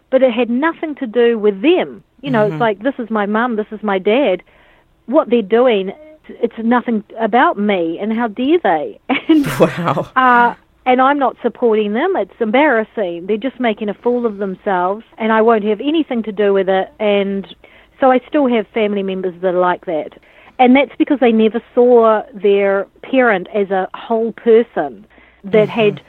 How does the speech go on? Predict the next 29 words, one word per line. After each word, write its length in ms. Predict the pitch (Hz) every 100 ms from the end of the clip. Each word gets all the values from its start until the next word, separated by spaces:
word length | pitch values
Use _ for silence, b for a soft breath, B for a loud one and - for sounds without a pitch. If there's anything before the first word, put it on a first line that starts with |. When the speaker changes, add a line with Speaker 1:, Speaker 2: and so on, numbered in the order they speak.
| b
Speaker 1:
aspirations 880 | 240 262 - - 247 214 208 214 190 190
outside 1040 | 202 190 _ - 302 349 180 160 190 196 - -
of 180 | 220 190
their 120 | 214
children. 600 | - 247 214 180 151 143 _ b b b
And 180 | 240 247
then 140 | 320
I 100 | 370
had 240 | 320 277 214
the 80 |
ones 340 | 214 214 208 202 -
where 320 | 208 196 190 b b
if 140 | 233 202
they 120 | 247
had 240 | 240 330
a 60 | 339
really 300 | 247 247 220
great 280 | 208 214 190
relationship 760 | 202 208 240 - 294 - 226
with 140 | 208 196
their 100 | 190
child 520 | - 214 190 180 180
and 140 | 214 208
their 100 | 202
child 520 | - 247 254 294 262 - -
knew 520 | 202 220 254 269 240
and 180 | 185 196 -
saw 260 | 247 254
them 280 | 220 180 175